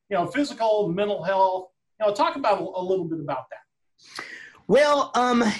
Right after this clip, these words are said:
Speaker 2: you know, one of those that you just suggested, uh, just became,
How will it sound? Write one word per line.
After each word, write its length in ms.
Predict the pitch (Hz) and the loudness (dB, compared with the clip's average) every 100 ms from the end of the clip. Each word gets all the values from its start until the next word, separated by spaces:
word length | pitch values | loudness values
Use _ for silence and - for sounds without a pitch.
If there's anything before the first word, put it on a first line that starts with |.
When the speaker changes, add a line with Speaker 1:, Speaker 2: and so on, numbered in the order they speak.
| - | 0
Speaker 2:
you 160 | 208 | 2
know, 360 | 254 233 208 - - | 4 4 2 -2 -18
one 580 | - - 160 147 247 | -16 -6 0 2 4
of 140 | 214 147 | 2 2
those 300 | 139 143 135 | 2 4 2
that 100 | 131 | 0
you 140 | 135 | -2
just 260 | 123 139 - | 0 -4 -4
suggested, 760 | 131 120 127 123 - 131 127 - | -8 -4 -4 -2 -4 -6 -6 -12
uh, 220 | 127 123 113 | -8 -6 -4
just 220 | 127 - | -6 -6
became, 680 | 127 - 139 131 123 110 | -10 -6 0 0 -2 -8